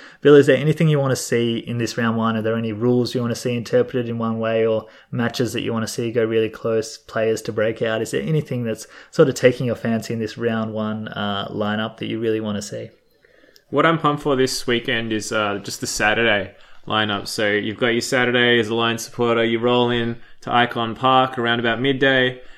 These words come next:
Speaker 2: watch the girls get the flag, and then just jump across on the P T and, and head to watch the Lions play. So that's really what I'm looking forward to in this round one, just a,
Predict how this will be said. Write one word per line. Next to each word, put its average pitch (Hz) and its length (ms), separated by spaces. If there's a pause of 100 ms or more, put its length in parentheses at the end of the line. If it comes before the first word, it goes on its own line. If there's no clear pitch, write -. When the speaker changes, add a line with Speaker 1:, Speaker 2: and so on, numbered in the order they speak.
(140)
Speaker 2:
watch 139 220
the 135 80
girls 120 280
get 123 200
the 110 80
flag, 113 440
and 113 120
then 113 160
just - 400
jump 135 180
across 120 320
on 113 80
the 110 80
P 117 200
T 120 320
and, 110 200
and 107 160
head 107 200
to 110 100
watch 110 240
the 104 80
Lions 104 360
play. 104 280
So 101 240 (320)
that's 139 180
really 135 140
what 113 100
I'm 113 140
looking 107 220
forward 107 220
to 107 80
in 101 60
this 101 180
round 98 200
one, 101 160
just 107 160
a, 98 160